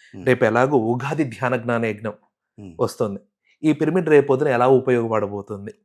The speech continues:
Speaker 2: వివరించండి.
Speaker 1: So, విజన్ అనగానే నాకు, ఆ, పత్రి గారు వశిష్ఠ గౌతమిలో మొదట చేసిన ఒక అద్భుతమైన మీటింగే గుర్తొస్తుందన్నమాట.
Speaker 2: మ్మ్.
Speaker 1: పిరమిడ్ ఏమీ ఫామ్ అవ్వకముందు అంతా ఇక్కడ,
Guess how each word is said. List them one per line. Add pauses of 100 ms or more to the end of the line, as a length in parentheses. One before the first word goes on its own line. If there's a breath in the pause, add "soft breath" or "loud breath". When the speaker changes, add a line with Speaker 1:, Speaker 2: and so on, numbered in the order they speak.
(500)
Speaker 2:
వివరించండి. (840)
Speaker 1:
So,
విజన్
అనగానే
నాకు, (400)
ఆ,
పత్రి
గారు
వశిష్ఠ
గౌతమిలో (200)
మొదట (360)
చేసిన
ఒక
అద్భుతమైన
మీటింగే
గుర్తొస్తుందన్నమాట.
Speaker 2:
మ్మ్. (140)
Speaker 1:
పిరమిడ్
ఏమీ
ఫామ్
అవ్వకముందు
అంతా
ఇక్కడ,